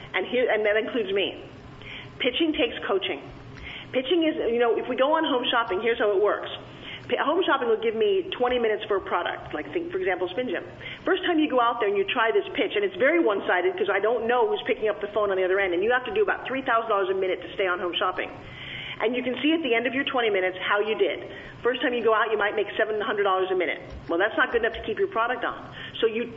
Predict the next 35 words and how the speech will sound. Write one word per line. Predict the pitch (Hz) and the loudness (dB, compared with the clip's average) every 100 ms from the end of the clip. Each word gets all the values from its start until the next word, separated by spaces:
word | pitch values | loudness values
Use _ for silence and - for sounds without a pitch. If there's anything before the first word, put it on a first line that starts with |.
| - | -2
tweak | 269 330 339 | 4 4 2
your | 269 | -2
pitch. | 262 - 247 - - | -4 -2 -2 0 -2
I | 170 | 2
always | 403 | 2
have | 254 220 | 0 -2
a | |
coach | - 254 262 | -2 -2 -2
with | 214 196 | -2 -2
me, | 160 | -2
and | 151 | 0
we | 170 | -2
talk | - 226 247 | 0 -2 0
about | 202 160 - - - - | 0 -2 -6 -12 -10 0
what | - - | 0 0
points | 320 311 311 294 | 2 2 2 -2
didn't | 196 | 0
we | 190 | 0
hit, | 180 170 | 0 0
what | 175 | 0
did | 220 | 0
we | 254 | 0
do? | 247 254 | 2 2
Next | 196 240 - | 2 0 0
time | 294 247 | 0 2
I | |
did | 214 202 | 2 2
this, | 202 196 | 2 0
this | 208 | -2
is | 190 | -2
a | |
product | 202 214 202 202 | 0 2 2 0
I'm | 180 | -2
thinking | 208 208 | -2 -2
about, | 196 160 | 0 0